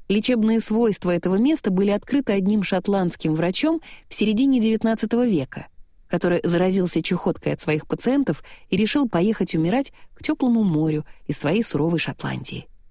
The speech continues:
Для тихого умирания выбрал Ментону, где вдруг сразу пошёл на поправку, разработал новую методику лечения лёгочных заболеваний и прожил ещё около тридцати лет, радуясь жизни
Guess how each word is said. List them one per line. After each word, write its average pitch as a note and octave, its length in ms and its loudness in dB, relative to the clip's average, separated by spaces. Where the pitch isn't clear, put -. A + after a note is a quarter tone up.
Для A3 220 4
тихого A3+ 500 0
умирания B3+ 500 4
выбрал C#4+ 300 2
Ментону, B2+ 580 0
где G3 180 2
вдруг A3 220 0
сразу D4 320 2
пошёл A3 280 0
на A#3 120 2
поправку, - 580 -2
разработал G3+ 600 2
новую F3+ 360 2
методику E3+ 480 0
лечения B3 560 2
лёгочных D#3 580 0
заболеваний G#3 640 2
и A#3 80 0
прожил E4 360 2
ещё A#3 320 2
около A3+ 220 0
тридцати G#3 460 0
лет, G#3+ 340 2
радуясь E3+ 520 2
жизни D4 540 2